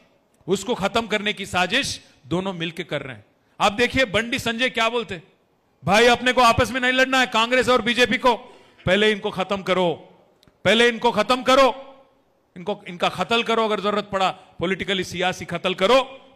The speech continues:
फिर बाद में आपस में लड़ लेंगे।" ये आज उन दोनों का तरीका है, उन दोनों का स्ट्रेटजी है। मैं आप भाइयों से, बहनों से एक ही रिक्वेस्ट करना चाहता हूं, आज जो आदमी भूख हड़ताल पे बैठे, जो आदमी अपने जान तक कुर्बान करने के लिए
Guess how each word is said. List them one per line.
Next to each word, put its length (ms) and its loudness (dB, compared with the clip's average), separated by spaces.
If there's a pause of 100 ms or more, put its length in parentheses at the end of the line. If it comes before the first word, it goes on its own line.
फिर 120 -4
बाद 300 2
में 200 2 (300)
आपस 340 -2
में 80 -8
लड़ 140 -6
लेंगे।" 420 -14 (380)
ये 120 -6
आज 260 -2
उन 100 -10
दोनों 240 -6
का 140 -6
तरीका 420 -6
है, 200 -6 (200)
उन 100 -12
दोनों 240 -4
का 140 -8
स्ट्रेटजी 540 -14
है। 120 -18 (420)
मैं 100 -4
आप 220 -2
भाइयों 300 -6
से, 120 -10
बहनों 280 -6
से 400 -6 (200)
एक 140 -8
ही 120 -2
रिक्वेस्ट 340 -8
करना 220 -10
चाहता 320 -16
हूं, 80 -20 (400)
आज 460 0 (440)
जो 520 0
आदमी 420 -2
भूख 300 -6
हड़ताल 340 -2
पे 120 -6
बैठे, 340 -6 (880)
जो 80 -4
आदमी 260 2
अपने 240 -4
जान 400 0
तक 100 -2
कुर्बान 440 0
करने 240 -2
के 120 0
लिए 200 4